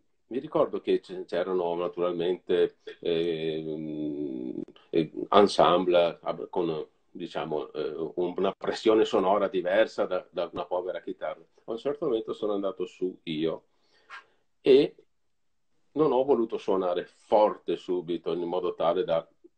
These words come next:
ho suonato come era scritto sulla partitura e si è creato un silenzio, un silenzio che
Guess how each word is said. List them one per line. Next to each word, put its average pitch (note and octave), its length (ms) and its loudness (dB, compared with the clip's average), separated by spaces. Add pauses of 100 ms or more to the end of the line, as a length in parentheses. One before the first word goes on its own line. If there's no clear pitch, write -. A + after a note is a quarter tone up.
(1300)
ho F#3 80 2
suonato F#2+ 460 -4 (240)
come C#3 420 0 (100)
era G2+ 200 -2
scritto F#2 400 -4
sulla F2+ 240 0
partitura D#2 720 -2 (240)
e G#2+ 120 -6
si - 160 -2
è A2 40 4
creato A2+ 600 0
un C3 200 2
silenzio, E2+ 840 -2 (460)
un B2 140 10
silenzio G2 540 4
che - 260 0